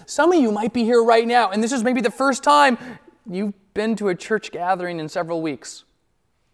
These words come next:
or longer. Right? Per-, perhaps for, for some of you, this is still a relatively new phenomenon. Because six months ago or a year ago, well, you took a major detour in your life and, and,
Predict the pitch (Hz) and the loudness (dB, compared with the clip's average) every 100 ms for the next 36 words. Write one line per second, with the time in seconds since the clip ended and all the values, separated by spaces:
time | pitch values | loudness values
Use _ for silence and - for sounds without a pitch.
0 | _ _ _ _ _ _ _ _ - 143 | _ _ _ _ _ _ _ _ -10 -4
1 | 147 151 151 117 - _ _ _ _ _ | 0 0 -2 -8 -18 _ _ _ _ _
2 | _ _ _ _ _ _ _ _ 170 180 | _ _ _ _ _ _ _ _ -4 -2
3 | 190 180 190 214 - 214 - - 190 208 | -4 -2 2 2 0 -6 -6 -8 -4 -2
4 | 214 226 226 269 262 - 165 _ _ _ | 0 0 0 -2 -6 -14 -20 _ _ _
5 | - 202 202 - 226 180 151 170 160 165 | -6 -4 -4 -2 -2 0 -2 -2 -4 -8
6 | 156 147 151 131 139 151 123 107 117 _ | -8 -10 -12 -12 -10 -10 -12 -16 -20 _
7 | _ _ _ _ _ _ _ _ _ _ | _ _ _ _ _ _ _ _ _ _
8 | _ _ _ _ _ _ _ _ - 165 | _ _ _ _ _ _ _ _ -8 -4
9 | 165 - 180 170 185 175 151 147 139 151 | -4 -4 -6 -6 -12 -10 -8 -6 -6 -6
10 | 175 147 139 135 147 - _ _ _ _ | -8 -8 -10 -10 -12 -20 _ _ _ _
11 | - 147 143 147 - 147 143 143 139 127 | -20 -14 -12 -12 -12 -12 -12 -10 -10 -8
12 | 147 160 - 135 127 127 127 131 135 127 | -8 -10 -14 -14 -14 -12 -12 -12 -12 -14
13 | - 127 | -16 -16